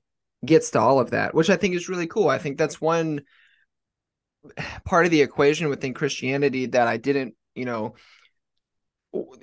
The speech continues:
wasn't given growing up, but, like, later kind of came to this, uh, understanding. And, you know, 'cause I'm, like, a panentheist, and so the, the sarx bit plays nicely with that.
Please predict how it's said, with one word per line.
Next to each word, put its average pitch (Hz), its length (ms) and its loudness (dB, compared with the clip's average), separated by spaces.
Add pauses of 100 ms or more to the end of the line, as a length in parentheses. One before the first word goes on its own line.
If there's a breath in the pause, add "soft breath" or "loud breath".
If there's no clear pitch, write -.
wasn't 170 340 2
given 160 200 0
growing 147 260 4
up, 151 180 2
but, 156 80 2
like, 131 320 -2 (140)
later 135 400 0
kind 139 240 -6
of 113 80 -10
came 127 280 -4
to - 120 -10
this, - 480 0 (100)
uh, 120 520 -4 (280)
understanding. 135 840 0
And, - 220 -6
you 131 100 -6
know, 107 300 -8
'cause - 260 -12 (1120 soft breath)
I'm, 131 140 -2
like, 117 180 -2
a 110 60 -4
panentheist, 113 680 -6
and 113 100 -4
so 117 200 -4
the, 110 340 -2
the 117 100 -10
sarx 123 380 -2
bit 123 300 -2 (140)
plays 113 280 -4
nicely 151 320 -4
with 139 160 -6
that. 135 300 -2